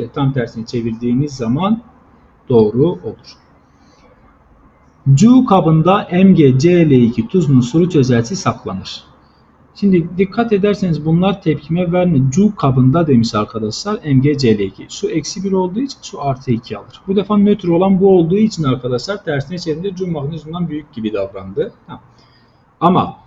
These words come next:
şimdi şu durum var. Magnezyum Cu'dan daha aktiftir. Daha aktif olduğu için normalde tekme vermesi gerekiyordu. Tersini aldığım zaman ise tekme vermiyor. Tekme vermediği zaman ise arkadaşlar saklanma meydana gelir. Doğru cevabımız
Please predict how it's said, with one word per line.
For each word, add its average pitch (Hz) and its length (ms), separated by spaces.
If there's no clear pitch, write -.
şimdi 156 200
şu 175 120
durum 185 220
var. 131 100
Magnezyum 135 600
Cu'dan 135 380
daha 131 260
aktiftir. - 600
Daha 147 120
aktif - 240
olduğu 160 180
için 175 200
normalde 135 280
tekme 147 320
vermesi 110 380
gerekiyordu. 104 720
Tersini 175 380
aldığım 170 340
zaman 156 240
ise - 180
tekme 139 360
vermiyor. 104 320
Tekme 180 420
vermediği 165 440
zaman 151 280
ise 127 180
arkadaşlar 117 560
saklanma 139 920
meydana 127 400
gelir. - 460
Doğru 113 160
cevabımız 113 720